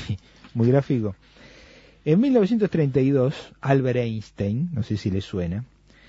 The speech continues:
el físico, ¿m? le pregunta a Sigmund Freud qué podría hacerse para evitar a los hombres el desastre de la guerra. ¿M? Estaba preocupado,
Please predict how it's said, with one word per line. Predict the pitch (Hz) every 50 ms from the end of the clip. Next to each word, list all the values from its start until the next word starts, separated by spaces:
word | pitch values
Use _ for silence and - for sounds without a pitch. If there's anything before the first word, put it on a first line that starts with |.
| - - _
el | - 107 104
físico, | - - 123 110 98 - 110 107 98 107 123 180 185 - - -
¿m? | 110 117 180 196
le | - 135 143
pregunta | 143 185 202 240 254 233 - 220
a | 196
Sigmund | - 240 233 220 220 214 202
Freud | - - 254 247 214 151 113 101 - _ _ _ _ _ _ _ _ _ _ _ _ _ _ _
qué | - 247
podría | - _ - 202 196 220 247 220
hacerse | 180 - 254 233 - 233 196
para | - 151 151 147
evitar | 143 143 147 - 208 214 208 - -
a | - 147
los | 139 151 143 - -
hombres | 220 208 196 185 156 -
el | 160 139
desastre | 127 127 120 - 175 160 - - 165 147
de | 127 117
la | 117 123
guerra. | 147 180 175 139 113 101 92 87 92 - _ _ _ _ _ _ _ _ _ -
¿M? | 110 123 156 180 - _ _ _
Estaba | _ - 127 135 135
preocupado, | 127 131 117 117 117 117 160 160 160 143 110